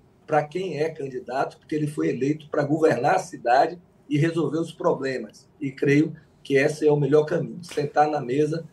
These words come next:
e enfrentar as dificuldades de forma conjunta e colaborativa com o governo do Estado.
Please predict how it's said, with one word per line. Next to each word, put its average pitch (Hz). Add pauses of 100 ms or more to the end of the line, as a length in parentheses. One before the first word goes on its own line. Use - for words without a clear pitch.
(240)
e 139
enfrentar 143
as 143
dificuldades 123
de 127
forma 131
conjunta 135
e -
colaborativa 127
com 143
o -
governo 123
do 135
Estado. -